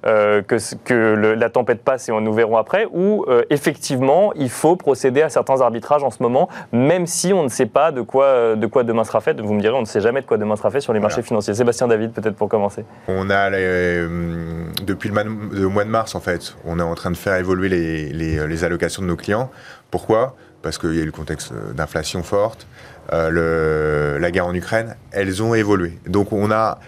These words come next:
Speaker 2: réduit la poche, euh, action et on a fait rentrer, euh, des fonds de pr-, de performance absolue. Euh, on a un fonds de fonds, euh, chez, euh, Forward qui est géré par Sycomore,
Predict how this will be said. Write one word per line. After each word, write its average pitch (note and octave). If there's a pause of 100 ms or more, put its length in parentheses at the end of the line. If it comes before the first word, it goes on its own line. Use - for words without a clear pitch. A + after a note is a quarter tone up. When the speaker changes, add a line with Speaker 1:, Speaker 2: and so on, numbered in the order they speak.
(240)
Speaker 2:
réduit B2
la G2+
poche, G2
euh, E2+
action B2+ (100)
et F#2+
on F#2
a F2+
fait G2
rentrer, G2 (360)
euh, D#2
des E2
fonds F#2+
de F2
pr-, -
de E2
performance F2
absolue. A#2 (380)
Euh, E2+
on F#2+
a G2
un F#2
fonds G#2
de G2+
fonds, G#2+
euh, F2+
chez, F2+
euh, D#2+
Forward F#2
qui F2+
est E2
géré F2
par -
Sycomore, G2+